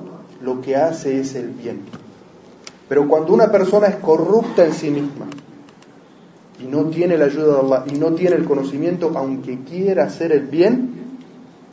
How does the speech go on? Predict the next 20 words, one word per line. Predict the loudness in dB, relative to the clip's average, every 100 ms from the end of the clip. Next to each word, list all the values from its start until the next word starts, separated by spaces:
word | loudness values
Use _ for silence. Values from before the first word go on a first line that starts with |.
| -8
hace | -6 -6 -6
el | -6
mal | -8 -8 -10 -12 -14 -14 -20 -20 -20 -20 -20 -20
y | -20
siembra | -12 -4 -2 0 -2
la |
corrupción. | -4 -10 -14 -16 -16 -18 -20 -20 -20 -20 -20 -20 -20 -20 -20 -20 -20 -20 -20 -20 -12
Y |
entre | -10 -6 -2
la | -2
gente | -2 -2 -2 -4
que | -4
siembra | -6 -2 -2 0 0 2
la | 2
corrupción | 0 -4 -4 -2 -2 -2 -6
hay | -8 -4
dos | -4 -4
clases | -4 -4 -6
de | -12
personas. | -10 -10 -10 -12